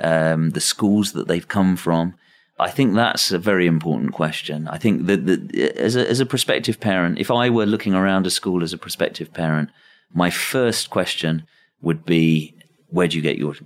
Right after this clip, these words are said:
your teachers from? Where do you recruit them? Can you talk me through some of their C Vs?"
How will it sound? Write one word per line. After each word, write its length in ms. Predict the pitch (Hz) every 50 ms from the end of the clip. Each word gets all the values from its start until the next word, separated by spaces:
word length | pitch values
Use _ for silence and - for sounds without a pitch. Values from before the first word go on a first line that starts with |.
| - -
your 180 | - 78 73
teachers 360 | - - - - - - -
from? 240 | - - 65 69 71
Where 180 | 73 87 95 98
do 80 | 87
you 120 | 92 87 82
recruit 380 | 80 80 80 - 80 73 - -
them? 160 | - 71 69
Can 100 | - 85
you 100 | 85 82
talk 300 | 78 - - 113 101 71
me 140 | 76 90 85
through 220 | - - 92 87
some 200 | 82 - 90 85
of 60 | 80
their 120 | 76 78 78
C 260 | - - 85 82 80
Vs?" 420 | 78 78 78 76 76 78 78 -